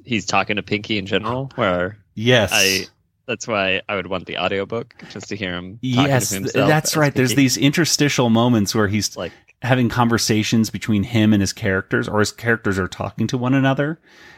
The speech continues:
Speaker 1: Mm-hmm.
Speaker 2: and it's just like a script of a, a, and then there's a great, uh, epilogue with him and Doctor Scratch and Sniff. Um,
Speaker 1: Yeah.
Speaker 2: and so I, yeah,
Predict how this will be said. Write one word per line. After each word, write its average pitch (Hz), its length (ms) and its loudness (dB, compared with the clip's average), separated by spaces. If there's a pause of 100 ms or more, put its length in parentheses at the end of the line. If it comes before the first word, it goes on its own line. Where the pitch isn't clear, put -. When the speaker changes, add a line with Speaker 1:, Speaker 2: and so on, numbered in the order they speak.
(120)
Speaker 1:
Mm-hmm. 147 80 -2
Speaker 2:
and 107 320 4
it's 104 220 -2
just 117 180 2
like 104 140 0
a 98 40 0
script - 640 -2
of 98 140 0
a, 92 320 2
a, 95 140 -4 (100)
and 104 120 0
then 110 200 6
there's 98 180 0
a - 40 -12
great, 107 340 0 (280)
uh, 92 340 -4 (540)
epilogue 95 580 2
with 95 220 -2 (300)
him 110 220 4
and 104 100 4
Doctor 98 300 0
Scratch 98 400 -4
and 90 100 -2
Sniff. - 460 -6 (400)
Um, 87 400 -4
Speaker 1:
Yeah. 104 360 -2
Speaker 2:
and 104 460 0
so 120 260 4
I, 110 360 0 (160)
yeah, 101 180 -2